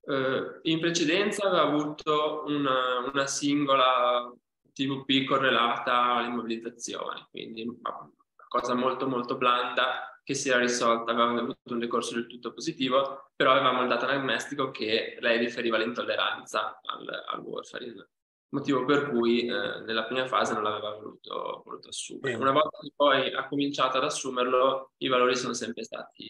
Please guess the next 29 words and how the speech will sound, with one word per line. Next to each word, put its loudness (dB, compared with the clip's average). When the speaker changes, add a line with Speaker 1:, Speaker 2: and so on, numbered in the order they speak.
Speaker 1:
a -2
range. -10
E -8
il -2
decorso 2
complessivo 0
è 2
stato -2
un -4
decorso -2
estremamente -4
favorevole 0
perché -2
la -4
paziente -4
è -18
sempre -6
stata -4
bene. -2
Speaker 2:
Eh, -2
infatti. -16
Speaker 1:
Permane 4
il 2
dato -2
di -6
imaging, -2
che -16
ovviamente -14
è -20